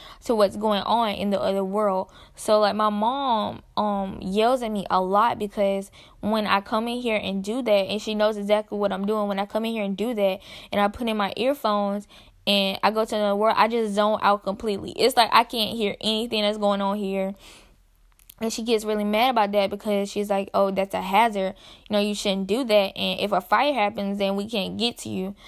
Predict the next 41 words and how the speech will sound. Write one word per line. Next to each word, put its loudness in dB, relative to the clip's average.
So 0
I'm 2
trying -2
to -6
be, -4
like, 0
more 2
attentive, -4
but -4
it's -6
just, -6
like, -4
it's -2
so 4
addicting. 0
Like, 2
I 4
was 4
telling 0
my 4
best 0
friend, -2
I 0
get -4
excited -2
to -4
come -2
home -2
and, -2
and -2
go 2
to -4
this -4
other 0
place. -4
I, 6
I 6
just -4
think -2
it's -4
just, -6